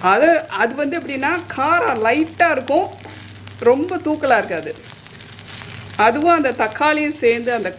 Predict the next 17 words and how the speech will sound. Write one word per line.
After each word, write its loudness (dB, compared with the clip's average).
combination -2
செம்மையா 2
வந்திருக்கு. 0
நல்ல 2
டேஸ்டியான, 2
நல்ல -2
ஃபாஸ்டா 0
செய்யக்கூடிய 0
இந்த 2
meaty -2
rice 2
ready 0
இப்போ. 0
இப்போ 2
நம்ம 4
ரைத்தாக்கு 0
என்ன -2